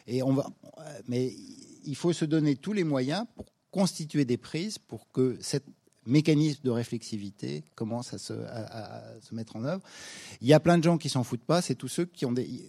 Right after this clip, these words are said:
pour lesquels ça a des conséquences économiques, ces calculs, hein. Et donc là, pour, dans le monde du web que je connais bien, tous les gens du référencement ou les youtubeurs qui ont des chaînes célèbres, ils sont, ils sont, ils sont très au courant de la, du fonctionnement des systèmes de recommandation parce que ça a des conséquences sur leurs revenus.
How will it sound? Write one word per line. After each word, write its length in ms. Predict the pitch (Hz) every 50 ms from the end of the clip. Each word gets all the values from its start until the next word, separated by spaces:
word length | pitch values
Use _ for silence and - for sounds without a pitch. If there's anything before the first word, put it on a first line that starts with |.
| - - -
pour 80 | - 131
lesquels 200 | 127 - 170 175
ça 120 | - -
a 40 | 123
des 80 | 117 120
conséquences 460 | - 147 131 - 139 - 147 147 -
économiques, 440 | 143 - 147 131 131 123 123 127 -
ces 100 | - -
calculs, 460 | - - - - - - 98 98 - - -
hein. 160 | - 123 120
Et 80 | 92 101
donc 200 | 113 120 - -
là, 100 | 143 127
pour, 180 | 117 123 120
dans 120 | 117 123 120
le 60 | 120
monde 160 | 127 127 127
du 80 | 123 117
web 200 | 117 127 123 120 _
que 80 | - 107
je 80 | -
connais 220 | - 117 101 104 98
bien, 220 | 104 127 143 156
tous 140 | 151 - 135
les 100 | 120 113
gens 160 | 110 123 120
du 100 | 113 107
référencement 840 | 107 117 113 - 127 113 117 110 107 - - 117 117 123 131 135 131
ou 180 | 120 113 113
les 120 | 117 127 127
youtubeurs 560 | 131 143 160 156 - 160 135 139 143 151 156
qui 80 | - 123
ont 60 | 110
des 100 | 113 113
chaînes 220 | - 127 120 113
célèbres, 320 | - 113 104 - - - 113
ils 40 |
sont, 140 | 104 - 110
ils 380 | 107 101 98 107 117 123 110 110
sont, 120 | - 131
ils 140 | 123 117 110
sont 180 | - 131 123 - _
très 300 | - - - 196 196 165
au 60 | 151
courant 340 | 139 - 131 120 120 156 208
de 120 | 190 160 -
la, 100 | 92 95 - -
du 100 | 104 107
fonctionnement 460 | - 120 113 - 135 123 135 156 123
des 80 | 131
systèmes 260 | 117 - - - 123 127
de 60 | 139
recommandation 640 | - 104 - 123 117 113 107 110 110 - 180 202
parce 180 | 196 - - -
que 100 | - -
ça 160 | - - -
a 20 |
des 100 | - 107
conséquences 420 | - - 151 - 139 135 - 160 151
sur 120 | - 127
leurs 160 | - 113 107
revenus. 300 | 101 120 135 127 117 113